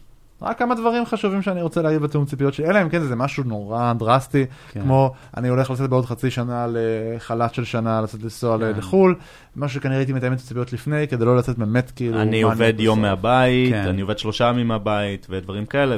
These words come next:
Speaker 3: ו-
Speaker 1: אלה דברים שהייתי עושה מראש, כן?
Speaker 3: נכון.
Speaker 1: לא, לא הייתי עושה את זה אחרי, אבל אתה יודע, עוד פעם, work-life balance ודברים שאתה כאילו רואה אותם כבייסיקס, הייתי כנראה עושה אותם, אה, טיפה בסוף. אה, כי היום הם כבר סטנדרט.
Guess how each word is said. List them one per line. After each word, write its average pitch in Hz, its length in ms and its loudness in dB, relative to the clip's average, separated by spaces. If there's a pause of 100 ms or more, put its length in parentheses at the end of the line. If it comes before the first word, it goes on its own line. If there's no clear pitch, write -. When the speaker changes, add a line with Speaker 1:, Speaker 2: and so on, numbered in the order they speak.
Speaker 3:
ו- 98 220 -2
Speaker 1:
אלה 175 80 4
דברים 160 220 2
שהייתי 147 160 0
עושה 143 160 -4
מראש, 113 380 0
כן? - 80 -6
Speaker 3:
נכון. 117 120 -2
Speaker 1:
לא, 143 180 4
לא 147 80 2
הייתי 151 140 0
עושה 127 160 -4
את 110 60 -6
זה 110 80 -4
אחרי, 104 340 -10
אבל 117 240 -8
אתה 135 120 -10
יודע, 226 140 -6
עוד 233 120 -2
פעם, 127 280 -2 (400)
work-life - 380 -8
balance 165 260 0
ודברים 120 260 -2
שאתה 143 140 -8
כאילו 156 260 -2
רואה 127 120 -2
אותם 135 200 -4
כבייסיקס, 120 760 -8 (1160)
הייתי 131 220 -2
כנראה 120 260 -2
עושה 113 220 -2
אותם, 104 300 -2
אה, 98 200 -4
טיפה 107 200 -8
בסוף. 110 560 -10 (200)
אה, 113 60 -12 (1200)
כי - 180 -4
היום 143 260 2
הם 175 120 0
כבר 127 180 -4
סטנדרט. 117 640 -6